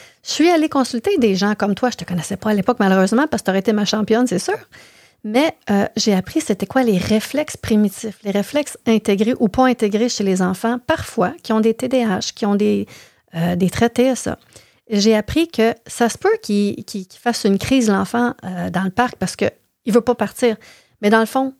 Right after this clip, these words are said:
c'est parce qu'il a peut-être envie d'aller dire bonjour à quelqu'un, puis il avait pas les gars d'y aller depuis deux heures, mais tout d'un coup, il vient d'avoir les gars d'aller dire bonjour ou de se présenter parce que peut-être que l'ami va être là demain,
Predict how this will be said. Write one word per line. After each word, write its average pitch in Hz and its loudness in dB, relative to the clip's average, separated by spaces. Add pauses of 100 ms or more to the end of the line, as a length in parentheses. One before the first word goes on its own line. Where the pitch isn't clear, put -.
(300)
c'est 262 0
parce 262 -2
qu'il 294 -2
a 277 4
peut-être 320 0
envie 247 0
d'aller 233 2
dire 226 0
bonjour 226 2
à 233 0
quelqu'un, 247 0
puis 240 -2
il - 6
avait 208 2
pas 320 2
les 269 2
gars 262 4
d'y 214 -2
aller 233 2
depuis 214 0
deux 202 2
heures, 247 2
mais 240 2
tout 349 0
d'un 311 4
coup, 339 0
il 294 2
vient 240 2
d'avoir 240 2
les 233 4
gars 254 2
d'aller 233 4
dire 226 2
bonjour 226 0
ou 240 -2
de 220 0
se 214 -2
présenter 220 0
parce - -4
que 226 -4
peut-être 233 0
que 240 0
l'ami 233 4
va 214 2
être 220 -2
là 240 2
demain, 226 2